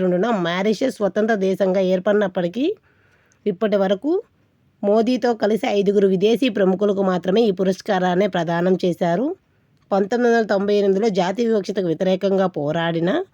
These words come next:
యోధుడైన నెల్సన్ మండేలాకు మొదటిసారిగా ఈ అవార్డు అందుకున్నారు. నెక్స్ట్ టాపిక్ వచ్చేసి, భోజ్పురి సంప్రదాయ గీత్ గవై ప్రదర్శన వార్తల్లో ఎందుకుంది?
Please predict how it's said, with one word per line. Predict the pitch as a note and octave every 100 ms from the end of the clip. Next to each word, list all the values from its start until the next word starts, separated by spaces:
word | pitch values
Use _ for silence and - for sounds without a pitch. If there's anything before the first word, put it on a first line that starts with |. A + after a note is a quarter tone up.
| _ _ -
యోధుడైన | G#3 G#3+ G3+ G#3 G3 F#3+ F3
నెల్సన్ | F#3 G#3+ G#3+
మండేలాకు | F#3 F3+ F#3+ F3 D#3+ C4+ C4
మొదటిసారిగా | F#3 G#3+ A3+ A3 G3 F#3 A3+ E4 A#3
ఈ | F#3+
అవార్డు | E3 F3 G3 F3
అందుకున్నారు. | F3 E3+ E3+ D#3+ D3+ D#3 D3+ D3+ _ _ _ _ _ _ _ _ - - _ - G#3+
నెక్స్ట్ | A3 C#4+ C4
టాపిక్ | C4 C#4 -
వచ్చేసి, | F#3+ F3+ E3 G3+ F4+ _ -
భోజ్పురి | G#3 C#4+ - D#4+ D4+ D4+ A#3
సంప్రదాయ | F#3+ - G3 G#3+ G#3+ F#3+ D#3
గీత్ | A3 F#3 F3+
గవై | F#3+ F#3+ F#3
ప్రదర్శన | E3 F3 E3 F3 F#3 E4+ _ -
వార్తల్లో | G3 G#3 B3+ A#3 B3 G3+
ఎందుకుంది? | F#3+ G3+ F#3+ E3